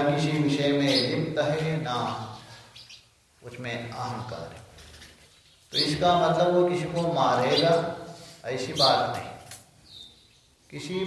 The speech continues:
प्रारब्ध वशात किसी को हत्या कर भी दिया, उसके लिए पाप नहीं लगता,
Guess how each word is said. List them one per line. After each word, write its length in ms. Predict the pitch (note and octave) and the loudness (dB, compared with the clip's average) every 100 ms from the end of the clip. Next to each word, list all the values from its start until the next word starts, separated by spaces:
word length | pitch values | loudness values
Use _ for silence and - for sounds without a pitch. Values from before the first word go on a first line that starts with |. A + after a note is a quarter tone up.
| F#3+ | -2
प्रारब्ध 600 | D3 C3+ C#3+ D3+ D#3 F3+ | 2 4 4 2 2 2
वशात 580 | D#3 C#3+ D3 D#3 D#3 D3+ | 2 4 4 4 2 0
किसी 180 | D3 C#3 | -4 -6
को 140 | C#3+ C3+ - - - - - - - - - - A#2 | -6 -6 -8 -12 -16 -20 -20 -20 -20 -20 -20 -14 -8
हत्या 320 | A#2+ A#2+ D3+ | -6 -2 0
कर 320 | D3 B2+ C3 | 2 2 2
भी 140 | E3+ E3 | 2 2
दिया, 260 | D3+ F3 - - | 4 4 4 2
उसके 300 | - - C3+ | -2 -4 -2
लिए 180 | D#3 D#3 | 0 0
पाप 240 | - A#2 A2+ | 2 2 2
नहीं 280 | - A#2 A2 | 0 -4 -6
लगता, 340 | G2+ - - | -8 -6 -6